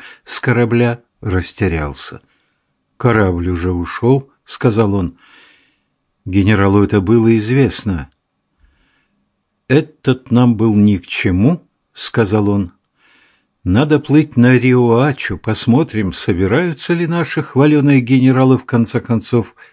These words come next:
выиграть». Прежде чем выйти из-за стола, он решил как-то оправдаться перед хозяевами дома.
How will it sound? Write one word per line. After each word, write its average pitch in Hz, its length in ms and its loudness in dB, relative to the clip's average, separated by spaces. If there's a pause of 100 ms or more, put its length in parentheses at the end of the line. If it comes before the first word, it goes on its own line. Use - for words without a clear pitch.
(140)
выиграть». 80 840 -2 (2000)
Прежде 123 400 2
чем 123 220 2
выйти 123 300 2
из-за 113 260 2
стола, 117 320 2
он 113 160 4
решил 110 320 -2
как-то 113 380 -2
оправдаться 107 720 -2
перед 104 300 -4
хозяевами 107 880 0
дома. 87 640 -4